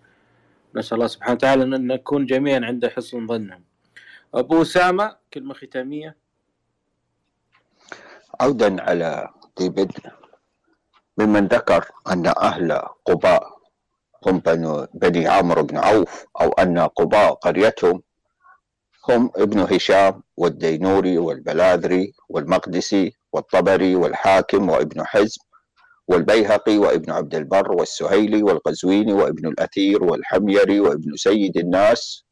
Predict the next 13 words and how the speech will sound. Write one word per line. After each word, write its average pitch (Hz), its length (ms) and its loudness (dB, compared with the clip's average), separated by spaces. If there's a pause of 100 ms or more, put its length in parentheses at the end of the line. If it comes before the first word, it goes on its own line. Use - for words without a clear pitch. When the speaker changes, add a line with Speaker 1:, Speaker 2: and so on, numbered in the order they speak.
(100)
Speaker 2:
والذهبي 95 680 2
وابن 82 400 2
كثير 110 520 2 (420)
وابن 92 340 0
حديدة 107 520 2
والهيثمي 110 800 2
وابن 85 360 -2
حجر 113 400 2
وابن 92 360 0
الضياء 98 540 2
وابن 87 360 0
أمير 92 400 -2
الحاج 110 420 0